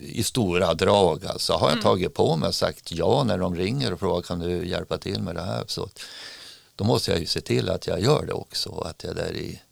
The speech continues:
Speaker 1: i tid. Och sen har jag ju den möjligheten att kunna säga det, att jag har inte möjlighet. Jag ska resa bort. Alltså,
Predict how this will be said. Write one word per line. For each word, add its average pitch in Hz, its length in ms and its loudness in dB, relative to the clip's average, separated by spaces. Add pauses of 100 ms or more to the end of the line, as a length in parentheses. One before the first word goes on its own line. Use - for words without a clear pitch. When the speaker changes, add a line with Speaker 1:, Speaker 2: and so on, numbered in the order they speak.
(200)
Speaker 1:
i 92 120 -8
tid. 87 420 -4
Och 80 220 -4 (960)
sen 123 240 4
har 95 200 6
jag 107 100 8
ju 87 60 0
den - 180 -4
möjligheten - 500 -8
att - 60 -12
kunna 85 180 -6
säga 92 360 0
det, 87 160 -2
att - 220 -12 (140)
jag 98 60 -6
har 139 120 -2
inte - 180 -8
möjlighet. 90 840 -8 (300)
Jag - 80 -10
ska 120 180 0
resa 82 340 -2
bort. 110 300 -2
Alltså, - 200 -6